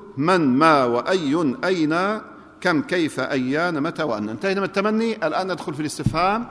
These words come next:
وهو الأسلوب الثاني أو النوع الثاني من أنواع الإنشاء الخمسة: تمني، استفهام، أمر، نهي، إيش الخامس؟ النداء. خمسة. الآن إحنا في الثاني، الاستفهام.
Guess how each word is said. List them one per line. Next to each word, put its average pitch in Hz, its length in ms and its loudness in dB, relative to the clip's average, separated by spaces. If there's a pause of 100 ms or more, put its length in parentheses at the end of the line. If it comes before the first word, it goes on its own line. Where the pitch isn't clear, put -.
(380)
وهو 151 360 0
الأسلوب 156 500 -4
الثاني 160 500 0 (360)
أو 143 160 2
النوع 156 400 0
الثاني 156 320 0
من 139 80 -2
أنواع 135 280 0
الإنشاء 139 360 -4
الخمسة: 101 420 -8 (160)
تمني، 185 500 2 (340)
استفهام، 180 600 -2 (340)
أمر، 190 480 2 (420)
نهي، 190 460 2 (560)
إيش 165 260 -6
الخامس؟ 151 500 -6 (360)
النداء. 135 380 0
خمسة. 104 400 -6 (180)
الآن 151 140 0
إحنا 160 180 -4
في - 60 -8
الثاني، 127 280 -4
الاستفهام. 104 480 -8